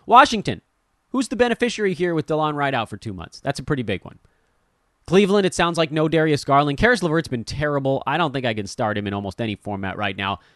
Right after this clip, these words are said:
He's just taking a dump all over your free throw percent and just not doing enough other stuff. Boston, uh, I think Grant Williams is suspended for this one, or did he already serve that one? In any event,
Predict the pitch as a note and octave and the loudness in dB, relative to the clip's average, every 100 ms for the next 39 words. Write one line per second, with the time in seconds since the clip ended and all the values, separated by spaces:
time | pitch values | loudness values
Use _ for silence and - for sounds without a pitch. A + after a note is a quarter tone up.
0 | _ E3 F#3+ - E3+ C#3+ A2+ C3 A#2 A2+ | _ -2 -2 0 0 0 -2 -2 -2 0
1 | A2+ A2 G#2 F#2 - G#2+ - G2 G#2 - | 0 0 -4 -6 -6 -8 -6 -8 -8 -6
2 | A2+ C#3+ D#3+ F#3+ F3 F3+ E3+ D3 D3+ - | -4 -4 -6 0 0 2 0 0 -2 -2
3 | - D3+ C#3 - - F2 - _ _ _ | -2 -2 -2 -6 -8 -10 -12 _ _ _
4 | _ _ _ _ _ _ _ _ _ _ | _ _ _ _ _ _ _ _ _ _
5 | - F#3+ F#3+ B2+ E2+ - B2+ B2 B2+ B2+ | 0 2 2 -2 -10 -6 0 0 2 0
6 | B2 B3 D#4 C#4+ C#4+ G3 B2+ - - D#3+ | -2 -2 -2 0 -2 -4 -6 -10 -6 -4
7 | G#3 B3 B3+ C4 - C#4 C4+ - C#3+ D#3+ | -4 -6 -10 -10 -8 -8 -8 -8 -8 -2
8 | D#3 C#3 B2 - A2+ F#2 E2+ E2+ F2+ - | 0 0 -2 -6 -6 -6 -8 -8 -8 -2
9 | F3 A3 G3+ F#3 F#3 | 2 2 4 2 0